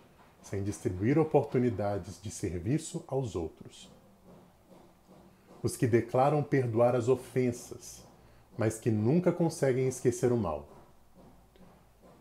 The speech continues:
Os que encontram ensejo de se entediarem da vida. Bom, o texto é um alerta a todos os irmãos que, por cultivarem certos tipos de comportamento,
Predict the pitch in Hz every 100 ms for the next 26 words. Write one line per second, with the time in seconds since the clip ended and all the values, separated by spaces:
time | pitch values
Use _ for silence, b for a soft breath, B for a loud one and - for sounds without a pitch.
0 | - 110 - 127 113 110 120 123 120 110
1 | 110 104 - 151 170 170 170 160 - -
2 | - 117 - 131 165 175 147 120 120 104
3 | 104 107 101 101 90 85 80 - - -
4 | 110 104 82 - - - - b b b
5 | - 113 - 143 143 - - - - 120
6 | 110 107 120 - 104 - 170 165 147 143
7 | 127 113 87 76 - - - - - 185
8 | - 170 - 127 135 139 120 - 151 143
9 | 117 - 127 120 113 110 - 95 107 -
10 | - 95 107 120 -